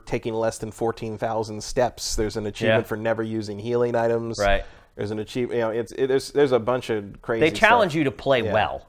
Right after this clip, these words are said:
Speaker 2: basically, and master the game.
Speaker 1: Yeah.
Speaker 2: Become the master of unlocking.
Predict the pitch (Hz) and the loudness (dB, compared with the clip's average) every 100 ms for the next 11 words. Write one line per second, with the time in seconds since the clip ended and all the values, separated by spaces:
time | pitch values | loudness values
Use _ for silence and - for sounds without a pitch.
0 | - 98 85 92 85 87 110 120 123 127 | -8 -6 -6 -10 -8 -4 -2 4 2 2
1 | - 107 98 101 80 - - 143 92 - | -2 -2 -2 -4 -6 -12 -10 -4 -4 -6
2 | _ 117 123 117 113 113 - 120 104 101 | _ -2 0 2 2 0 0 0 2 0
3 | 95 92 - - | -2 -4 -6 -16